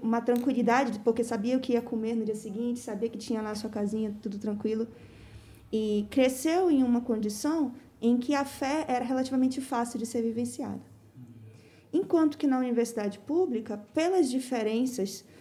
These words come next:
né, e, e muitas vezes condições de vidas muito desafiadoras,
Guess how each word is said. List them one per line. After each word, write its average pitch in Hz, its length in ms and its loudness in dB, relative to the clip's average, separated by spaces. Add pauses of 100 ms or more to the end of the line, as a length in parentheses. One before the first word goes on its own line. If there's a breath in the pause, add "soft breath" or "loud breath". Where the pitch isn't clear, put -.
(140 loud breath)
né, 247 380 0
e, 220 280 0 (100)
e - 40 2
muitas 262 340 2
vezes 233 260 0
condições 277 500 0
de 247 80 -2
vidas 208 400 -2
muito 262 220 2
desafiadoras, 220 1000 0